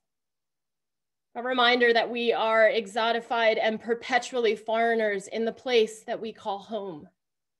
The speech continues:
In the midst of my sadness, anger, and uncertainty, I've been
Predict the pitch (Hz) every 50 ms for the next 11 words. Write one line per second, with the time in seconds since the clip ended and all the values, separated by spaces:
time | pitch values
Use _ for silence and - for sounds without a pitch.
0 | _ _ _ _ _ _ _ _ _ _ _ _ _ _ _ _ _ _ _ _
1 | _ _ _ _ _ _ _ - 262 269 277 294 302 302 302 - 262 262 226 233
2 | 220 220 226 233 233 - 311 262 262 269 262 269 262 247 247 247 - - - -
3 | - 262 269 277 269 247 254 247 226 - 208 233 226 226 226 226 214 - - 269
4 | 254 254 240 262 254 254 269 262 247 226 - 240 247 262 233 - 247 226 214